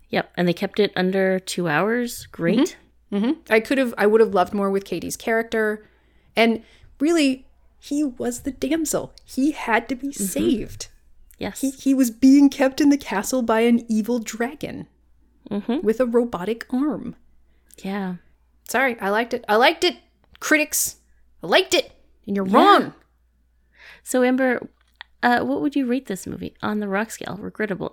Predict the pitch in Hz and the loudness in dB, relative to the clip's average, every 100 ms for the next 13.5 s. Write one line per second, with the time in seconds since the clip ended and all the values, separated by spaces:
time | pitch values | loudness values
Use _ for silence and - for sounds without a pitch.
0 | 208 208 - 180 170 - 220 240 240 247 | -4 -4 -6 -8 -6 -4 -4 -4 -6 -10
1 | - - - _ _ - 269 - 311 302 | -10 -14 -14 _ _ -10 -4 0 2 2
2 | 302 285 - 277 240 180 220 226 - _ | 0 -2 -4 -4 -4 -4 0 0 -2 _
3 | _ _ _ _ _ - 214 285 403 - | _ _ _ _ _ -8 0 0 0 -8
4 | _ _ _ _ _ _ - 226 202 208 | _ _ _ _ _ _ -2 0 2 2
5 | 214 220 208 202 196 190 185 196 - 254 | 2 2 2 0 -2 -4 -4 -6 -2 -2
6 | 294 320 202 180 185 - 175 175 165 - | 0 -2 -4 -4 -6 -6 -6 -6 -8 -8
7 | 196 - 240 233 190 175 - 170 143 220 | -8 -4 -4 -4 -6 -10 -8 -8 -4 -4
8 | - - - 165 - _ _ _ _ _ | -6 -12 -6 -4 -6 _ _ _ _ _
9 | _ _ - - 190 247 359 269 214 226 | _ _ -6 -6 -4 -4 -2 0 -2 -4
10 | - 277 - - 233 - 269 - 185 - | -4 -6 -6 -4 -2 2 2 2 -6 -6
11 | 180 381 339 175 175 175 220 330 339 226 | 0 4 4 2 -2 -2 2 0 2 2
12 | 226 214 233 330 403 185 247 254 247 185 | 4 4 4 4 2 2 4 6 4 2
13 | 175 202 - 269 - | -2 -6 0 0 0